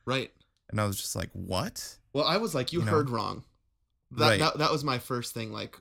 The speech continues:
Speaker 1: why would anybody do that?
Speaker 2: Yeah.
Speaker 1: Um,
Speaker 2: Totally.
Speaker 1: uh, but then he was like, "Turn on the news," and I did. And it was like, of course, all they were talking about. And that was when they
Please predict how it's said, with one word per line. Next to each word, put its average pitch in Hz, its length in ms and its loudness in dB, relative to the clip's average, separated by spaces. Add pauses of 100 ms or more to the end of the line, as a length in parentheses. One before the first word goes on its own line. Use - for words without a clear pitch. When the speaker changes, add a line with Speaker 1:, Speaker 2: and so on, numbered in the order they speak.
Speaker 1:
why 123 220 0
would 147 120 2
anybody 127 440 0
do 117 180 -4
that? 113 300 -4 (440)
Speaker 2:
Yeah. 113 300 2 (840)
Speaker 1:
Um, 113 260 0
Speaker 2:
Totally. 101 360 -4 (200)
Speaker 1:
uh, 127 180 2
but 123 200 0
then 127 440 0
he 135 200 -2
was 120 120 -4
like, 113 200 -4
"Turn 135 180 -4
on 117 360 -2 (260)
the 117 80 -4
news," 117 360 -4
and 113 80 -6
I 107 80 -6
did. 110 400 -4 (640)
And 117 100 -6
it - 40 -2
was 113 160 -4
like, 110 420 -6 (580)
of 113 120 -6
course, 123 520 0 (360)
all 123 200 0
they 123 100 0
were 117 140 0
talking 117 280 -4
about. 117 320 0
And 120 120 -4
that 127 100 2
was 127 140 -2
when 120 220 -2
they 120 300 -4